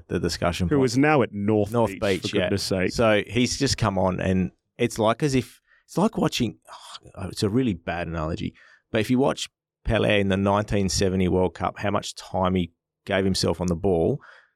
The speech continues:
Speaker 1: that's all I'm gonna compare them to. Andy just seemed to have so much time on the ball. Um,
Speaker 2: He was playing at a different speed, right? Like,
Speaker 1: just, that's
Speaker 2: and,
Speaker 1: probably
Speaker 2: and,
Speaker 1: the right way
Speaker 2: and the
Speaker 1: of putting it.
Speaker 2: Jaguars players aren't slow,
Speaker 1: Yeah.
Speaker 2: and Andy was playing at a different speed.
Speaker 1: Slow.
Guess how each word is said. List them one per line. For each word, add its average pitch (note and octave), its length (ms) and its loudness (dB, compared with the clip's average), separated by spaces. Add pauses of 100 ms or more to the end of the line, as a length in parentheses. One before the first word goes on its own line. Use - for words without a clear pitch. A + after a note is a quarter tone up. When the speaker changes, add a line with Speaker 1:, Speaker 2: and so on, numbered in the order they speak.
(520)
Speaker 1:
that's G#2+ 220 0
all G#2 200 2
I'm F#2 120 0
gonna F2 160 0
compare F#2 320 0
them F#2 120 0
to. F2+ 300 0
Andy G#2 380 0
just - 240 -4
seemed F#2 220 0
to E2+ 60 -4
have F2 220 -2
so G2 260 0
much F#2 200 -2
time F#2 260 -4
on F#2 60 -6
the F2+ 60 -8
ball. E2+ 360 -2 (380)
Um, F2+ 460 0
Speaker 2:
He A2+ 100 0
was A2 160 0
playing A#2+ 300 0
at G2+ 100 0
a F#2 40 -2
different - 440 -8
speed, - 440 -6
right? G2 300 -2 (140)
Like, G#2+ 40 -12
Speaker 1:
just, B2 240 -2 (180)
that's B2 220 -2
Speaker 2:
and, - 40 -20
Speaker 1:
probably A2 160 0
Speaker 2:
and, F#2 60 -4
Speaker 1:
the F#2+ 80 2
right F2+ 200 2
way F#2 80 -4
Speaker 2:
and F2+ 60 0
the F2+ 60 0
Speaker 1:
of - 40 -2
putting B2+ 120 0
it. A#2 100 4
Speaker 2:
Jaguars A#2+ 280 0
players A2 380 0
aren't G#2 260 -2
slow, G#2 440 0 (400)
Speaker 1:
Yeah. C3+ 120 2
Speaker 2:
and A2 80 2
Andy A2 360 2
was G2 180 0
playing G#2 220 -2
at F#2 80 -2
a F#2+ 60 0
different - 380 -6
speed. - 160 -2
Speaker 1:
Slow. B2 460 2